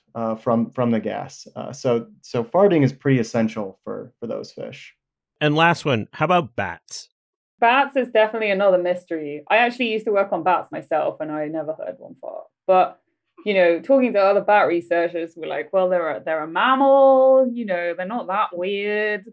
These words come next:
Speaker 3: But then also they fly and they have a really quick digestive system. And, like, there's not been that many definitive studies saying kind of what gas-producing bacteria they had in their gut. And we couldn't find anyone that was like, "Yeah, I've heard a bat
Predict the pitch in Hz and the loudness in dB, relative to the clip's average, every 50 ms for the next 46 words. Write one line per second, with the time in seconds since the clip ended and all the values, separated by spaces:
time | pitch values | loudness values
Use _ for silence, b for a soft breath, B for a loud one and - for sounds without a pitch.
0 | _ - 208 - - 190 185 185 185 - - 208 214 233 233 240 240 240 240 240 | _ -4 -2 0 2 2 2 0 0 -4 -6 -6 -6 -6 -4 -2 0 2 2 2
1 | 240 240 233 233 233 233 b b b b - 165 165 165 165 - _ - 226 247 | 2 2 0 -2 -6 -10 b b b b -6 -4 -4 -4 -4 -6 _ 0 2 4
2 | 262 262 269 269 269 262 240 190 185 185 185 185 196 202 214 208 202 185 - _ | 4 4 4 4 4 2 2 0 -2 -2 -2 -2 -4 -2 -2 -2 -4 -6 -6 _
3 | - 269 240 - - - - 202 190 185 190 254 277 285 - - 262 254 - 247 | 2 2 2 2 0 -2 0 0 0 2 2 0 0 0 -4 -10 -12 -8 -6 -6
4 | 233 247 254 - - 220 226 226 226 226 220 220 220 220 _ _ _ _ _ _ | -6 -6 -6 -8 -6 -4 -4 -4 -4 -4 -6 -10 -12 -14 _ _ _ _ _ _
5 | _ _ _ _ _ _ - 202 220 220 226 214 - - _ _ _ - - 202 | _ _ _ _ _ _ -4 -4 -2 -2 -4 -6 -10 -14 _ _ _ -4 -2 0
6 | 185 - - _ _ _ - - - 196 208 220 226 226 262 302 285 262 262 254 | 0 -2 -4 _ _ _ -20 -20 -8 -2 0 0 0 2 2 2 2 2 0 -2
7 | 226 220 254 269 - - - - 208 214 208 208 185 196 196 - 214 196 190 - | -2 0 0 0 0 -2 -6 -6 -6 -4 -4 -4 -4 -6 -6 -6 -6 -6 -6 -8
8 | 190 185 - - 208 190 175 170 165 - 180 175 175 175 175 175 - 180 175 170 | -8 -8 -4 -2 -2 0 -2 -2 -2 0 0 0 0 -2 -4 -6 -6 -6 -4 -4
9 | - 185 180 180 185 - 196 196 190 - _ 175 185 190 180 185 175 151 175 165 | -2 -2 -2 -2 -2 -2 -2 -2 -4 -6 _ -8 -8 -8 -8 -8 -6 -4 -4 -4
10 | - - - 277 285 262 214 175 165 151 156 160 - 165 156 156 151 147 147 147 | -4 0 2 2 4 4 4 2 2 0 -2 -2 -2 -4 -4 -4 -6 -10 -10 -10
11 | 147 - - - 92 - _ _ _ _ _ _ _ _ _ _ - 202 220 220 | -10 -10 -8 -8 -8 -10 _ _ _ _ _ _ _ _ _ _ -4 -2 0 0
12 | 233 247 240 262 330 320 277 - - 285 269 262 240 - - 240 262 262 247 220 | 0 0 0 0 0 0 0 -2 0 0 0 0 0 0 0 0 2 2 2 2
13 | 185 180 175 170 147 170 180 180 170 165 170 - 185 170 170 170 165 165 - - | 2 2 2 0 -2 -2 0 0 -2 -2 0 0 2 4 4 4 2 0 -2 0
14 | - 180 175 165 - - 175 170 156 - | 2 2 2 2 0 0 0 -2 -2 -2